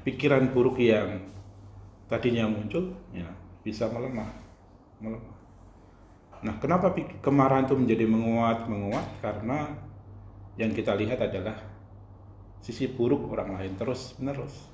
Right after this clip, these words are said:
ya. Bahkan kalau di list itu bisa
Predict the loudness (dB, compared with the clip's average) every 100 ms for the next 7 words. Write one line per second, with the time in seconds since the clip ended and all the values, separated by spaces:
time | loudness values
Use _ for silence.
0 | -20 -20 -20 -14 -10 -10 -12 -18 -20 -20
1 | -20 -20 -14 -10 -8 -4 0 0 0 0
2 | 0 2 4 4 4 0 -2 -4 -6 -6
3 | -4 -4 -8